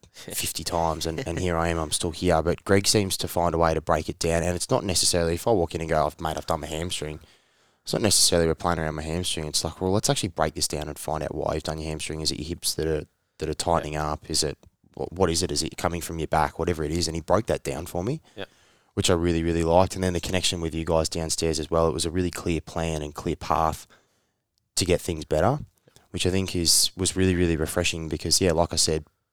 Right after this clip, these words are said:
Speaker 2: previous, and n-, no knock on anyone else. Everyone's, you know, f-, uh, another physio for someone else might be fantastic, but for me, it just didn't work. And,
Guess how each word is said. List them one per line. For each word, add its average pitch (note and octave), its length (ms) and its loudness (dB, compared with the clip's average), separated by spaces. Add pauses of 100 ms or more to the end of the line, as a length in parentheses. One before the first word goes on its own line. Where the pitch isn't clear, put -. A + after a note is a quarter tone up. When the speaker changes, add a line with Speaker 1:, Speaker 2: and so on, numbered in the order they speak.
(140)
Speaker 2:
previous, G2 580 2 (200)
and G#2 220 -6
n-, - 120 -8 (180)
no A#2 180 2
knock E2 280 -2
on D#2+ 100 -2
anyone D#2+ 300 -2
else. F#2 360 0
Everyone's, E2 500 -2 (320)
you D2+ 80 -6
know, F#2 200 -6
f-, - 200 -14 (180)
uh, E2 260 4
another F2 240 2
physio E2+ 380 2
for F2 140 -2
someone E2+ 260 2
else F#2 180 0
might E2 180 -4
be - 80 -16
fantastic, E2+ 640 -2
but - 120 -6
for - 120 -12
me, E2+ 140 2
it D#2 40 -2
just D#2+ 160 -6
didn't E2 200 -4
work. F2 280 2
And, D2+ 160 -10